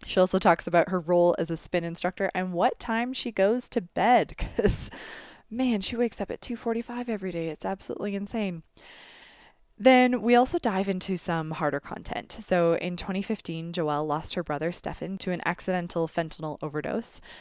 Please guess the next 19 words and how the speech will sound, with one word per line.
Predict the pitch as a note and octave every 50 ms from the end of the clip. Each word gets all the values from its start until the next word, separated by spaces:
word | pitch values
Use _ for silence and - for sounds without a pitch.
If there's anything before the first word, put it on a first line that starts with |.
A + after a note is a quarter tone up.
| - - - - - - - _ _ _ _ -
And | - G#3 G3+ G3 G3+ G3+ G3 G3+ G3+ F#3+ - - _ _ _ _ _ _ - F#3 E3+
we | F#3+ A3 A3
talk | - A#3 A3+ A3+ -
about | A#3+ B3 G#3+ -
what | G#3 A3 -
this | G#3+ G#3 -
was | - G#3 F#3+
like | - F#3 G3 -
for | - - G#3
Joelle, | F3+ G3 F#3 F#3+ F#3 F3+ F#3 F3+
not | F3+ F#3 G#3 A#3+ -
just | A#3+ B3 - - - - -
as | - E3+ G3+ G#3+ F#3+
a | G3 F#3+
sister, | - - - - - - - - D#3+ D3+ D#3+ E3+ F3+ -
as | - E3 E3+ E3 D#3+
a | E3
family | - - G3 G#3+ A#3 A3+ G3+ F3+ E3+
member, | E3 D#3+ D3+ D3 D3 D3 D3+ D#3 D#3+ E3 -